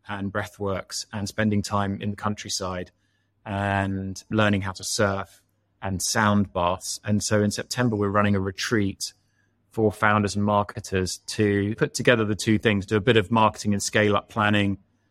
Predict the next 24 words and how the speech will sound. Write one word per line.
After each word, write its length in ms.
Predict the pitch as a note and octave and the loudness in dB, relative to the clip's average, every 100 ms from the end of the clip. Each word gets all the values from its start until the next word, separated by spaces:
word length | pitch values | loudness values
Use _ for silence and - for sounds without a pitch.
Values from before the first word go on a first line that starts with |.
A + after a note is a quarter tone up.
| _ _ - | _ _ 0
hear 260 | A2+ A2 | 4 6
ideas 400 | G#2+ G2 G#2 G#2 | 6 4 4 2
from 120 | G#2+ | 0
different 320 | G2+ G2 G2 F#2+ | -2 -4 -6 0
brands, 680 | G#2 G2+ G2+ G2 G2 - - | 4 4 2 0 -6 -10 -10
learn 300 | A2 G#2+ G#2 | -4 -2 0
best 260 | G2+ G2 - | -2 -6 -6
techniques, 460 | G#2 G#2+ G#2+ G2+ - | -6 -4 -6 -6 -6
best 260 | G#2 - | -8 -6
practices, 440 | - G2+ G#2 F#2+ F#2+ | -6 -6 -8 -8 -2
that 180 | G#2+ | -2
kind 160 | - G2+ | -2 -10
of 80 | - | -10
thing, 200 | F#2+ F#2 _ _ _ _ | -16 -18 _ _ _ _
but 100 | - | 0
also 280 | A2+ G#2+ G#2+ | 2 2 0
learn 200 | G#2 G#2 | 2 2
about 280 | G2+ G2 - | 0 -2 0
breathwork, 540 | A2 G2 G#2 G#2 - - | -2 -2 -4 -2 -2 -6
do 80 | |
a 40 | G#2 | -6
bit 120 | G2 | -8
of 100 | G2 | -2
yoga. 560 | G#2 G#2 G2+ G2+ G2 | 2 2 2 -2 -4